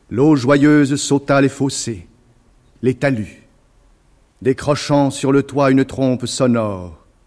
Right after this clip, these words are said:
Et puis, plus loin, sous les saules,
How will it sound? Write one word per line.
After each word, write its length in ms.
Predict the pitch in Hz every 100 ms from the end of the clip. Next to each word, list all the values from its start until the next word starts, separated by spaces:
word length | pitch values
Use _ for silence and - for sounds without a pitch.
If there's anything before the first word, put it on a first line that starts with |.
| _ _ _ _ _ _ _ _ _ _
Et 80 | 113
puis, 440 | 113 120 131 120 - - _ _ _ _ _ _ _ _ _ _ _
plus 140 | - 120
loin, 400 | 123 123 120 117 - _ _ _ _ _ _ _ _
sous 180 | - 117
les 140 | 120
saules, 640 | 117 - 127 123 120 104